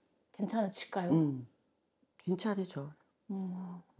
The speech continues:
Speaker 2: 두 사람 다 우는 괜찮단 말이지.
Speaker 1: 음.
Speaker 2: 지금부터. 그러니까 밖에서 일을 해야 된다는 거야.
Speaker 1: 네.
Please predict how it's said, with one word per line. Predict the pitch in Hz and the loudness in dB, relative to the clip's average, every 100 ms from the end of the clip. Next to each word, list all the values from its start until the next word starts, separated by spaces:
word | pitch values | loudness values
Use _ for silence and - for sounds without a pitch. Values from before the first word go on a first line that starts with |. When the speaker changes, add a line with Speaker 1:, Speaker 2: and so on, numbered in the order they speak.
| 120 - _ _ _ _ _ _ | -18 -18 _ _ _ _ _ _
Speaker 2:
두 | 160 | 2
사람 | 214 180 160 | 4 4 2
다 | - 151 147 | -2 -2 2
우는 | 143 123 151 156 | 4 4 2 2
괜찮단 | 135 131 127 151 - 113 | 0 -4 -6 -8 -8 -10
말이지. | 113 - - - 208 | -8 -12 -16 -6 -2
Speaker 1:
음. | 196 190 190 190 | 0 -2 -4 -4
Speaker 2:
지금부터. | 190 123 - _ - _ _ _ - | -4 -4 -6 _ -20 _ _ _ 0
그러니까 | 151 151 147 | 2 2 0
밖에서 | 120 - 139 | -4 -4 0
일을 | 123 120 120 | 0 0 -2
해야 | 90 71 | -6 -10
된다는 | - - - - | -12 -12 -14 -18
거야. | - - 208 | -18 -6 -2
Speaker 1:
네. | 190 180 | -2 -4